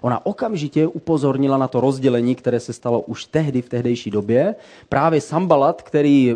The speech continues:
povstal proti Nehemiáši, založil takzvaný vzdorochrám. Když je nechtěli pustit do Jeruzaléma, do toho chrámu, protože nechtěli uctívat správně Boha,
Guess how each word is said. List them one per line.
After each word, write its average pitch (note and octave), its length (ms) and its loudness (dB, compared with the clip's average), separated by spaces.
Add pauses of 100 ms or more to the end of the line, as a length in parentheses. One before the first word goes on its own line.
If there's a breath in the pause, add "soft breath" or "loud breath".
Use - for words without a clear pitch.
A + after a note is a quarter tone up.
(120)
povstal C#3+ 360 0
proti C#3+ 280 -2
Nehemiáši, C#3 800 0 (340 loud breath)
založil D3 520 0
takzvaný C3+ 460 -2
vzdorochrám. A#2+ 880 0 (640)
Když B2 260 -2
je C#3+ 80 4
nechtěli C3 640 2 (420)
pustit C#3+ 300 -4
do A#2+ 80 4
Jeruzaléma, C3+ 560 2
do C3+ 80 -2
toho B2 160 -2
chrámu, B2 400 0
protože A#2 320 -6
nechtěli A#2 360 -2
uctívat A2+ 520 -4
správně A2 420 -4
Boha, A2 360 -2